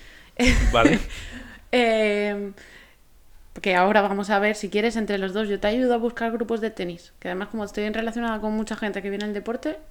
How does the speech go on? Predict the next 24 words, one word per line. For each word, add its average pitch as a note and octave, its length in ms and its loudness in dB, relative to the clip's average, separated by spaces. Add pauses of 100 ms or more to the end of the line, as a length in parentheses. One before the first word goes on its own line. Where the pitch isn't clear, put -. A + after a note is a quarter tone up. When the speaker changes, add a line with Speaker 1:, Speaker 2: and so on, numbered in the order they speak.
(200)
Speaker 2:
yo G#3 260 -6
te G#3+ 100 -10
ayudo G3+ 200 -4
a F#3+ 40 -4
buscar, F#3 400 -8
yo - 80 -14
te G#3+ 80 -4
ayudo G#3 200 -2
con F3+ 120 -6
eso. E3 180 -8
Y A3+ 100 2
de G3+ 60 2
todas G#3+ 160 2
formas, A3 220 0
si G3+ 80 2
alguien G#3+ 240 4
que A3+ 80 -2
nos A3+ 140 0
escucha G3+ 420 -4
de G#3 100 0
Granada F#3 440 0
sabe G3+ 340 -2
dónde, D4 260 2
pues G3 240 -8